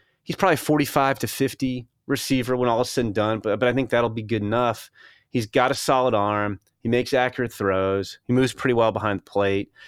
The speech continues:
So I think you have a, a, a chance to have a, you know, a guy who can get the job defensively and really be an offensive asset behind the plate. And, and the Dodgers certainly know Louisville catchers 'cause Will Smith is, is one of the best catchers in the big leagues, and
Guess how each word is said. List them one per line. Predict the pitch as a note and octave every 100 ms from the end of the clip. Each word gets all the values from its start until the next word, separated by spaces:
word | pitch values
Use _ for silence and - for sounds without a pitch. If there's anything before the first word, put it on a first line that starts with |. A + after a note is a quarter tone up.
| - _
So | -
I | D3+
think | G3
you | G3 D3+
have | C#3
a, |
a, | G#2+ F2+ G2
a | A2+
chance | - B2+ B2+ -
to | A#2+
have | A2+ A#2 A#2
a, | G#2+ G2+ F#2 _ - - _ _ _ _ _ _ - -
you | - F3+
know, | A2+ A2
a | C#3
guy | D#3 E3
who |
can | C#3+ C3
get | D#3
the | C#3
job | C#3+ C3
defensively | A2+ - C3+ C#3+ G2 G#2 G#2
and | A#2+
really | B2 C3+ B2+
be | A#2
an | G#2+
offensive | A2 - A2 G2
asset | G#2+ C3 - F#2+
behind | F#2 G2 F#2
the |
plate. | - G#2 G#2 A2+
And, | A2 G#2 -
and | A2+ A2+
the |
Dodgers | A#2 A2+ B2 A2+
certainly | - C3 A#2
know | A2+ A#2
Louisville | A#2 A#2 G#2
catchers | G2+ A#2 C#3 A2 A2
'cause | - E2+ -
Will | A#2
Smith | - A2+ C3 -
is, | G#2 G2
is | G#2+
one | G#2+ G#2
of |
the | G#2
best | G#2
catchers | - G#2+ - G2+
in | G#2
the |
big | F#2+ B2+
leagues, | G#2+ A2+ G#2
and | G#2